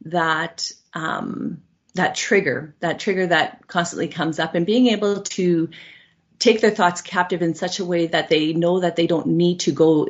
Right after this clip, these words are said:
down that spiral of anxiety. And, um, so it's just bit by bit, it's training our minds, it's training our brains, and, and just bit by bit changing in a way that leads to more inner peace. So.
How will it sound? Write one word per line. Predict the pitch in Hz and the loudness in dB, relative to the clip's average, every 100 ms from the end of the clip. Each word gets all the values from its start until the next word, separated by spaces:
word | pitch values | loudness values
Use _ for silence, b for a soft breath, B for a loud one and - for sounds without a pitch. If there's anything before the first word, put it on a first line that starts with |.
| - | -4
down | - 151 156 | 0 2 2
that | 147 - | 0 -4
spiral | - 139 135 147 147 - - | -6 -2 0 -2 -4 -6 -6
of | 147 | -2
anxiety. | 156 147 - 78 73 - - B B B B | -2 -2 -2 -2 -4 -8 -10 B B B B
And, | - 165 160 151 156 | 0 2 4 2 2
um, | 160 147 143 - 170 151 _ _ _ _ - | 0 0 -2 -6 -8 -12 _ _ _ _ -18
so | - 226 | 2 2
it's | 226 - | 2 -2
just | 403 | -2
bit | - - | -2 0
by | 285 | 0
bit, | 311 214 | 2 0
it's | - 180 | -2 -6
training | - 226 233 240 | -6 0 0 0
our | 220 | 0
minds, | 196 208 160 | 0 -2 -2
it's | 156 - | -6 -8
training | 180 180 180 | -4 -2 -2
our | |
brains, | 180 185 180 170 | -4 -4 -2 -2
and, | 151 156 160 - | -2 -2 -2 -4
and | 165 | -4
just | 165 160 | -4 -4
bit | - - | -6 -2
by | 165 | 0
bit | 160 - | 0 -2
changing | - - 160 151 160 165 156 b b b b b b _ _ | -4 -4 -2 -2 -2 -2 -4 b b b b b b _ _
in | 175 | 4
a | 165 | 6
way | 151 151 | 6 4
that | 151 | 2
leads | 156 160 160 | 2 0 -2
to | - | -2
more | 156 147 | 0 0
inner | 143 156 | 0 -2
peace. | 143 - 160 - | -6 -8 -8 -10
So. | - - 135 | -12 -10 -10